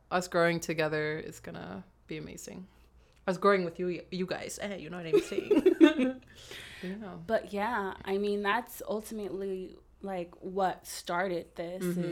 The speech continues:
Speaker 2: is, okay, we wanna do this. We're both very serious about our crafts and, you know, actually, we're entrepreneurs.
Speaker 1: Mm-hmm.
Speaker 2: That's really what we are. We don't
Speaker 1: Right.
Speaker 2: wanna work for anybody. We actually wanna start our own businesses. So this is a start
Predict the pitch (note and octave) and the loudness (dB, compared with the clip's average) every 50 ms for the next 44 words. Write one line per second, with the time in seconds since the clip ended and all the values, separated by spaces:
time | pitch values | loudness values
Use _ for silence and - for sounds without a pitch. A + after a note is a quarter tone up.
0 | E3+ E3+ E3 F#3 - - - _ _ _ - - _ - - G#3+ G#3 A3 G#3 F#3+ | -2 -2 -4 -6 -12 -18 -20 _ _ _ -20 -20 _ -8 -8 -6 -4 -2 -4 -2
1 | F3+ G3 F#3+ G3+ G#3 A#3 A#3+ A3+ B3+ B3 A#3+ G#3+ A3 G#3+ G#3 G#3 G#3+ G#3+ G3+ - | -2 -2 -2 -2 -2 -2 -4 -4 -4 -4 -2 -2 0 0 2 0 0 -2 -4 -4
2 | - G#3 G3+ G3+ G#3 G#3 A#3 A#3 G#3 G3+ G3+ G3+ G#3+ A#3+ A3+ A#3 - - A3 G#3+ | -4 -4 -2 0 0 0 0 0 0 0 0 0 0 0 -2 -4 -6 -6 -4 -2
3 | G#3 G#3 G3+ G3+ G3+ G#3+ G3 - G3 F#3+ - F#3+ F#3+ F#3+ - - A3 G3 F#3 F#3 | 0 0 -2 -2 -2 -6 -4 -2 -2 -2 -2 -2 -4 -4 -6 -6 -4 -2 -2 -2
4 | F#3 F#3+ F#3+ - - F#3+ F#3 F3+ F3+ F3+ - - - - - - - G#3+ G#3 G3+ | -2 -4 -6 -6 -6 -4 -4 -4 -4 -8 -12 -20 -20 -20 -16 -10 -6 -4 -2 0
5 | F#3 - - F3 F#3 F#3 F3+ - - - - G3+ G3 F#3+ F#3 F3+ F3+ - - _ | 0 0 0 0 -2 -2 -4 -8 -10 -8 -6 -4 -4 -4 -4 -6 -10 -18 -20 _
6 | _ _ _ _ _ _ _ - D4 D#4+ - D4 D4+ D#4 D#4+ - D4 D4+ B3+ A#3 | _ _ _ _ _ _ _ -2 2 2 4 4 4 2 2 2 2 2 2 2
7 | G#3 F3+ D#3 - F#3 F#3+ - - - F3+ E3+ D#3 G#3+ B3 - - B3 A#3+ A3+ G#3+ | 2 0 -2 -2 -6 -10 -10 -12 -10 -8 -4 0 0 0 2 2 0 2 2 2
8 | G#3 E3+ - F#3+ G3 G3 F#3 F3+ F3+ F#3 G#3 A#3 B3 A#3+ - - - A3+ A3+ A3 | 2 2 0 0 0 2 2 2 2 0 0 0 0 0 0 0 0 2 2 2
9 | G#3 A3+ A#3 A#3 A#3 - - A#3+ A3+ - G#3 G#3+ A3 A3 G#3 G3+ A3 G#3 G#3 G#3+ | 4 4 4 4 2 -2 -8 -6 -6 -4 -4 -4 -4 -4 -2 0 0 2 2 0
10 | G#3+ G#3+ G#3 G#3 G3+ - - F#3+ F#3+ - - - G#3+ G#3+ G#3 G#3 G3+ - - A3 | 0 0 0 0 0 0 0 -2 -2 -4 -8 -6 -4 -4 -4 -4 -4 -2 0 2
11 | G#3 G3+ G3+ - G3+ G#3+ G#3+ G#3 G3+ A#3+ A3+ G#3+ G3 A3 G#3 G#3 - A3 G#3+ G#3 | 2 2 2 0 0 0 0 2 4 4 4 4 4 0 -2 0 -2 0 0 0
12 | G#3+ - - A#3 A3 F#3+ A#3 A#3 A#3 B3 G#3 A3 G#3+ G#3+ - - A3+ G3+ G3 F3 | 0 0 0 0 0 2 0 0 0 0 -2 0 -2 -2 -2 0 0 2 2 0
13 | E3+ | -2